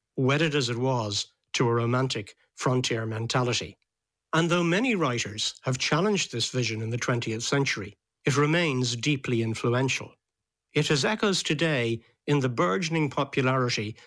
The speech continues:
of the so-called rewilding movement, which also draws on a romantic view of a world without us. I first read The End of Nature just after I had read Simon Schama's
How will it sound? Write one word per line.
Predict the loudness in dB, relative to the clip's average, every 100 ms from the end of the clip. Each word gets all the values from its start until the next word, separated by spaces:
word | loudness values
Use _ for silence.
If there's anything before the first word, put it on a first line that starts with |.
| _
of | -2
the | 0
so-called | 2 2 2 2 2 0 -4 _ -2
rewilding | 0 2 0 0 0 -4 -8 -10
movement, | -4 -4 -4 -8 -8 -12 _ _ _ _ _ _
which | -4 0
also | 0 0 0 0
draws | 0 -2 -2 -4 -6 -2
on | 0
a | 2
romantic | 2 2 0 0 -2 -6
view | -6 -4 -6 -12 _ _ _ _ _
of | -2 0
a |
world | 2 0 0 -4 -10 -16 _ _ -2
without | 0 2 0
us. | -2 -4 -4 -10 _ _ _ _ _ _ _ _ _ _
I | -2
first | 0 0 0 0 0
read | 2
The | 2 2
End | 2 0
of | 0
Nature | 0 0 -2 -6 -10 _ _ _ _ -6
just | 0 2 2 2
after | 2 2 2
I | 2
had | 2 0
read | 0 0 -2 -6 -6
Simon | 0 2 2 2
Schama's | 0 2 2 0 -2 -6